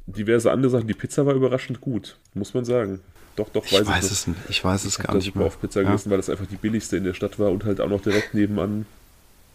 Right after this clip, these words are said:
Speaker 2: Also ich hab da zweimal, glaub ich, Döner gegessen. Das hat aber auch einen Grund, ich wollte mal was anderes.
Speaker 1: Ja, das ist dir wahrscheinlich
Speaker 2: <laughs> Was, was es sonst nicht auf dem
Speaker 1: das ist
Speaker 2: Markt
Speaker 1: dir
Speaker 2: gibt.
Speaker 1: wahrscheinlich gelungen. Aber das war ein super Laden.
Speaker 2: Der schmeckte,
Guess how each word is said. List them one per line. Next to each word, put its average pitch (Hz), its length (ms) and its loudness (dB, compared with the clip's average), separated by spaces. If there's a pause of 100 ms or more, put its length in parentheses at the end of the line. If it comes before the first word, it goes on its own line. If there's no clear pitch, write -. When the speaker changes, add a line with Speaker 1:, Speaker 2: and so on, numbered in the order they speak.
(100)
Speaker 2:
Also 110 180 6
ich 123 80 2
hab 139 120 4
da 135 120 8
zweimal, 127 380 4
glaub 113 220 6
ich, - 80 -8
Döner 113 260 6
gegessen. 95 480 0 (100)
Das 107 160 2
hat 120 140 6
aber 101 120 6
auch 101 60 4
einen 107 80 0
Grund, 113 240 6
ich - 140 -2
wollte 110 320 8 (380)
mal 104 140 4
was 98 140 2
anderes. 101 540 6
Speaker 1:
Ja, - 60 6
das - 100 -4
ist - 140 2
dir 117 120 8
wahrscheinlich 107 320 2 (240)
Speaker 2:
<laughs> - 240 -8
Was, - 220 2
was 117 140 4
es 117 120 2
sonst 135 300 6
nicht 143 180 8
auf 120 140 6
dem 123 120 8
Speaker 1:
das - 0 -
ist 117 40 10
Speaker 2:
Markt 113 200 8
Speaker 1:
dir 107 40 -4
Speaker 2:
gibt. 101 160 2
Speaker 1:
wahrscheinlich 101 140 4
gelungen. 101 180 4
Aber 92 80 6
das - 160 0
war 123 80 10
ein 107 80 4
super 123 280 2
Laden. 113 440 2 (800)
Speaker 2:
Der 117 80 8
schmeckte, 151 340 8